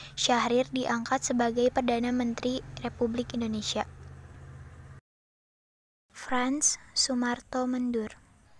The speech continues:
Tokoh Frans Sumarto Mendur adalah tokoh wartawan yang ikut membantu pelaksanaan proklamasi kemerdekaan Indonesia. Ia telah mengabadikan berbagai peristiwa penting di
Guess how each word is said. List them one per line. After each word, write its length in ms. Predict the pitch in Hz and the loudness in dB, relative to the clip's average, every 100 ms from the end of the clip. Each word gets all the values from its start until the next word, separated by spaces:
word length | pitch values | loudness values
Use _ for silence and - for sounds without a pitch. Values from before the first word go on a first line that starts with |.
| - - - | -20 -2 4
Tokoh 400 | 277 - 285 311 | 4 6 4 4
Frans 560 | - 254 254 269 - | -2 0 2 2 2
Sumarto 400 | 262 254 254 - | 2 2 2 0
Mendur 480 | 247 247 233 226 233 - | 0 2 2 2 0 0
adalah 400 | 247 240 240 269 | 2 4 4 2
tokoh 400 | - 240 269 262 - | 0 -2 -2 -2 -2
wartawan 580 | 240 - 240 220 214 226 | -2 0 0 2 0 0
yang 160 | 240 262 | -2 -2
ikut 320 | 240 - 269 269 | -2 0 2 2
membantu 560 | 247 240 233 - 262 | 4 2 0 0 2
pelaksanaan 720 | - 247 - - 233 233 254 | 4 2 0 -4 -4 -2 -4
proklamasi 720 | 262 254 - 233 233 226 - 254 | -2 -2 -2 -2 -2 -4 -4 -4
kemerdekaan 800 | 247 240 - 220 220 220 233 247 | -2 -2 -4 -6 -4 -2 -2 -2
Indonesia. 720 | 233 220 214 214 - 202 208 - - - - - _ - | -2 -2 -2 -4 -4 -4 -6 -12 -20 -20 -20 -20 _ -2
Ia 240 | 240 262 | 2 2
telah 320 | 269 254 247 262 | 2 2 2 2
mengabadikan 960 | 262 254 240 233 233 220 - 247 285 | 0 2 4 4 4 0 2 2 4
berbagai 480 | 269 240 226 233 254 | 4 6 4 4 2
peristiwa 560 | 254 262 - 247 240 240 | 2 -4 -2 4 4 4
penting 480 | 240 233 - 254 | 2 0 0 2
di 80 | 285 | 2